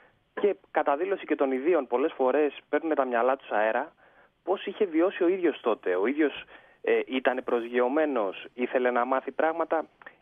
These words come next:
ή ήταν και λίγο, ε, πιο αυτάρεσκος, ας πούμε, δηλαδή ήταν ικανοποιημένος ότι έχει υπογράψει σε μια συμβ-,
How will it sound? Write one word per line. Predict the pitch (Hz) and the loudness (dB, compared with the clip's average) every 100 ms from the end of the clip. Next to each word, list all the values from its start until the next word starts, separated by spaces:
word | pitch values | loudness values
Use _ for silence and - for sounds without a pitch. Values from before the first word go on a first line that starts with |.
| _ | _
ή | 180 196 | -6 -2
ήταν | 190 160 139 | 0 0 0
και | 131 | 0
λίγο, | 131 131 127 120 113 | 2 2 4 4 2
ε, | - 120 117 113 110 107 107 104 | 2 2 4 4 4 2 2 2
πιο | - - | 0 0
αυτάρεσκος, | 127 120 - 117 110 - 104 | 0 0 0 0 -2 -6 -6
ας | 104 - | -6 -6
πούμε, | 107 | -4
δηλαδή | 101 101 104 113 107 - | 0 0 0 -2 -4 -10
ήταν | - 113 | -2 -2
ικανοποιημένος | 113 107 107 107 107 110 107 | 0 0 -2 -4 -2 -2 -2
ότι | 104 | -2
έχει | 107 | -2
υπογράψει | - 98 107 107 | -2 -2 0 0
σε | - | -2
μια | 107 107 | -2 -2
συμβ-, | 101 101 | -4 -6